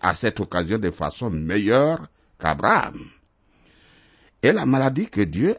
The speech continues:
a envoyée à Abimelech n'est pas un châtiment, mais un obstacle pour l'empêcher de pécher. Fait important. Un acte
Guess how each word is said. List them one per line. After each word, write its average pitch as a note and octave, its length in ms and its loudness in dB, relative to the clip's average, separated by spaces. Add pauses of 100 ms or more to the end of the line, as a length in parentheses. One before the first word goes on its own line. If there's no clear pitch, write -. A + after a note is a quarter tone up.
a G2+ 260 0
envoyée G#2 580 2
à D#2+ 300 0
Abimelech G2 640 0 (280)
n'est F#2+ 220 0
pas G#3 340 -4
un G#2+ 160 4
châtiment, C3 640 0 (340)
mais B2+ 240 4 (140)
un B2+ 300 8
obstacle G3 720 2 (300)
pour A2+ 140 0
l'empêcher F#2+ 680 0 (120)
de E2+ 120 -4
pécher. - 480 -8 (760)
Fait G3 180 0
important. G#2+ 540 -2 (1300)
Un C3 260 6
acte C4 280 2